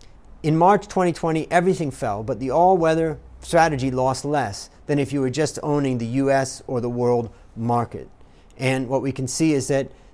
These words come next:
it outperformed the world equity by four point five. Now, nobody can sit there and say, "Hey, we lost eight point nine percent, we outperformed." Losing sucks. Liquidity needs, uh, you know,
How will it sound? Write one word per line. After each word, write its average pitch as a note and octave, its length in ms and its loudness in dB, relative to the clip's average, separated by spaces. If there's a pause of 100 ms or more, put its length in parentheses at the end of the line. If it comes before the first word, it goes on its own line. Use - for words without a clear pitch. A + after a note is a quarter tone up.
(120)
it C#3 120 -2
outperformed C#3+ 560 2
the B2+ 80 2
world D3 260 4
equity C3 320 0
by A#2+ 160 -2
four A#2 240 -8
point A#2+ 240 -8
five. G#2+ 320 -2
Now, A#2+ 260 -2 (200)
nobody E3 400 4
can B2+ 240 -6
sit - 280 -6
there C3 140 -4
and A#2 140 -6
say, B2 200 -4
"Hey, D3 140 2
we B2 140 -2
lost C#3+ 400 -2
eight D3 240 -6
point B2+ 280 -8
nine D3+ 360 -6
percent, D3 440 -8
we C3 120 -4
outperformed." B2 640 -6 (360)
Losing C3 560 2 (200)
sucks. - 640 -8 (1600)
Liquidity E3 680 4 (280)
needs, D3+ 560 0 (500)
uh, B2 360 0
you D3+ 120 0
know, B2+ 220 0